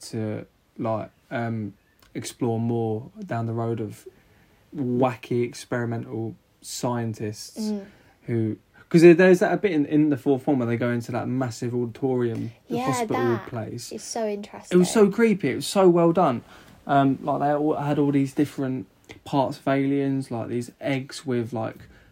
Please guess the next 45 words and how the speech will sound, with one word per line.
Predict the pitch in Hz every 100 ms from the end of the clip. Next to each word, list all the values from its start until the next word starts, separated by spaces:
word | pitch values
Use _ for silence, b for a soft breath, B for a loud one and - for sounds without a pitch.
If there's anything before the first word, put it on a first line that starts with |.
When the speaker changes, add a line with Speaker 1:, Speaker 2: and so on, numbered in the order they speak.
| b -
Speaker 1:
faces | - - 143 127 - 127
in | 135 135
them | 131 131
and, | 117
like, | 113 110 - _ b b
decaying | 139 - 131 131 127 123
flesh, | 117 - 131 120 -
and | 123 120
it |
was | 120
like, | 120 117 - b b
you | 165
know, | 143
like | 123 120
a | 127
proper | - 160 -
horror | 127 135 127 123
lab. | 117 117 107 -
Speaker 2:
Mm. | 208 208 208 202 208 _
Speaker 1:
And, | 127 120
um, | 113 113 110 - _ _
you | 143
know, | 131 107
it's | 110
like | 123 101 - _ _ _ _ _ -
that, | 170 -
that | 180 170
concept | 190 185 160 -
is | 127
so | - 139
cool. | 131 - 139 113 - b b b b b b
And | 127
I | 131
think | 143 139 - _ _ - _ _ -
if | 135 113
I | 127
was | 120 113
to |
do | - 127
that | 127 127
film, | 143 123 120 123
maybe | 127 123 127
just | 131 120
have, | 127 120 123
like, | 117 113